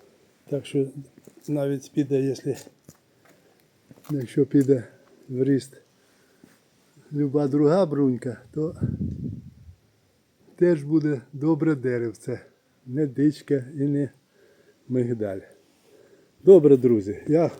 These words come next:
попередив, що я на місці. В раю добре, а дома краще. Тому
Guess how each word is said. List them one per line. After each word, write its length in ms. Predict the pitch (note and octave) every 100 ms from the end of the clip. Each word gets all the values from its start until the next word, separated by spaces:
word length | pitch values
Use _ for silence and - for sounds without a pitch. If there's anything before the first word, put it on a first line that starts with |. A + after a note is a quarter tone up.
| -
попередив, 680 | C#3+ - E3 G#3+ F3 E3 - - _ _ - - - - _ _ -
що 180 | - D#3
я 160 | D#3+
на 140 | D3 D3+
місці. 540 | G#3 F#3 - F3+ D3+ - - - - - - _ _ _ _ _ _ - - C#3+
В 80 | C#3+
раю 300 | E3+ F3 D3
добре, 520 | G3+ G3 F3+ F3 D3 - -
а 140 | C#3+
дома 420 | C#3+ F#3 F3 D#3+ - - _ _ -
краще. 520 | D#3 D#3+ A2+ - A2+ - _ _ _ _ _ _ _ _ _ _ _ -
Тому 360 | E3+ F#3 F3